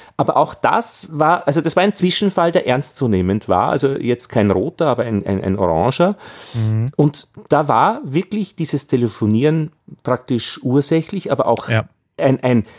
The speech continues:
Speaker 1: wär er langsam gefahren, wär überhaupt nichts passiert. Und wäre,
Speaker 2: Ja.
Speaker 1: wäre, das sind schon zwei wäre.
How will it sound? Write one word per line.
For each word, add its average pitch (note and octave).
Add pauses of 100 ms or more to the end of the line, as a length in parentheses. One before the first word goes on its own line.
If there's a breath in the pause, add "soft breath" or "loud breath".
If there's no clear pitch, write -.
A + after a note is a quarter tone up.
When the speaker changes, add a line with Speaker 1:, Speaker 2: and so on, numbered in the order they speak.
(220 loud breath)
Speaker 1:
wär B2
er C3+
langsam B2
gefahren, F2+
wär A2+
überhaupt D#3
nichts -
passiert. - (240)
Und A2
wäre, A2
Speaker 2:
Ja. A2
Speaker 1:
wäre, G#2+
das -
sind D#3
schon D3
zwei A#2+
wäre. G2